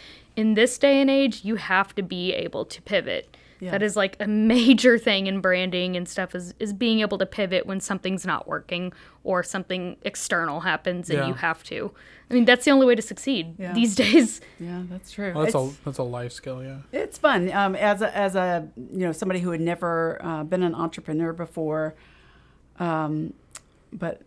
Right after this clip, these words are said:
Speaker 2: rather an entrepreneur, I guess, if you, if you look at developing new programs
Speaker 3: Yeah.
Speaker 2: within a, um, with an existing business. But it's fun to, um,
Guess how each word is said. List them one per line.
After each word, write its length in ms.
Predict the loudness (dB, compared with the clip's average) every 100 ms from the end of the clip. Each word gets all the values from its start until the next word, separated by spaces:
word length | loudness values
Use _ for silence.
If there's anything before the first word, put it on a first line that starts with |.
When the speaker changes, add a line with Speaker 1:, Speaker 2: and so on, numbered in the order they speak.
| -12
Speaker 2:
rather 300 | -8 -8 -6
an 160 | -6 -4
entrepreneur, 840 | -2 -4 -4 -10 -6 -6 -4 -6
I 100 | -8 -10
guess, 240 | -12 -10
if 240 | -14 -14 -10
you, 80 | -10
if 160 | -10 -8
you 120 | -6
look 220 | -6 -6
at 140 | -6
developing 460 | -4 0 0 0 0
new 120 | -2
programs 480 | 0 0 0 -2 -2
Speaker 3:
Yeah. 140 | 0
Speaker 2:
within 300 | 0 2 4
a, 200 | 6 4 -4 -14 -20 -20 -20 -8
um, 320 | -4 -2 -2
with 140 | -4 -2
an 120 | -2
existing 560 | -4 -6 -6 -4 -4
business. 480 | -2 -2 -2 -6 -6 -18 -20 -6
But 140 | -2
it's 160 | -2 -4
fun 320 | -4 -2 -4
to, 520 | -4 -2 0 -2 -4 -2
um, 360 | 0 0 -4